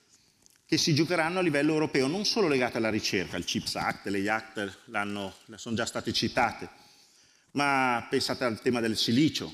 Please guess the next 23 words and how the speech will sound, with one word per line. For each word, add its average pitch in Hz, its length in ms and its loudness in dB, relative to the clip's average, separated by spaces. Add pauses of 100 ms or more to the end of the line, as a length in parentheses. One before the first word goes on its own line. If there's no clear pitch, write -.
al 101 140 -10
tema 113 160 0
delle 107 160 0
batterie, 117 480 2
al 98 120 -4
tema 120 180 -2
dello 113 140 0
spazio, 110 720 -2
sono 190 420 0
assolutamente 151 800 0
partite 131 420 -2
europee. 90 640 -2 (540)
E 180 120 4
se 226 300 2
il 240 200 2
nostro 160 420 0
Paese 101 500 2
non 160 280 0
avrà 127 640 0 (180)
massa 180 420 -2
critica 113 600 0 (280)
e 131 120 2
qualità, 131 960 0